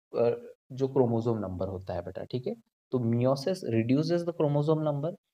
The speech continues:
and fertilization, अ, restores the chromosome number, ठीक है, इस चीज़ को याद रखेंगे। इस chapter में अपने को बेटा जो मेल रिप्रोडक्टिव सिस्टम है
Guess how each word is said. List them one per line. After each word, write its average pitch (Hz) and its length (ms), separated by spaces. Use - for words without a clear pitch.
and 117 100
fertilization, 131 880
अ, 104 500
restores 127 540
the 135 120
chromosome 101 480
number, 92 300
ठीक 139 140
है, 160 80
इस 139 140
चीज़ 123 200
को 131 80
याद 120 160
रखेंगे। - 560
इस 160 140
chapter 147 340
में 156 140
अपने 143 220
को 139 120
बेटा 131 320
जो 135 160
मेल 135 320
रिप्रोडक्टिव 139 600
सिस्टम 123 440
है 139 220